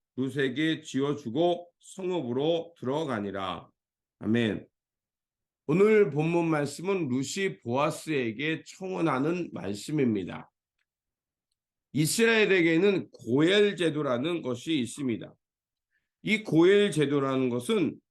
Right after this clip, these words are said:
그 가까운 친척이 어려움이 되었을 때 그를, 아, 값을 주고 또 그의 빚을 탕감해주고 구원해 오는 제도입니다. 그래서 형제 중에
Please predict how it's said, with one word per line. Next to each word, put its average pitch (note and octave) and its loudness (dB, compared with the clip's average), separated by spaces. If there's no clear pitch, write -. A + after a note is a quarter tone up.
그 F3+ 0
가까운 F#3 0
친척이 G3 -2
어려움이 E3 2
되었을 B2 -4
때 F#3+ -4
그를, F#3+ 4
아, A#2+ -2
값을 D#3+ -4
주고 A2+ -4
또 B2+ -6
그의 E3 2
빚을 D3 -4
탕감해주고 D#3 -2
구원해 C#3+ 0
오는 B2+ 0
제도입니다. A2 -2
그래서 F#3 2
형제 A3 0
중에 F3 0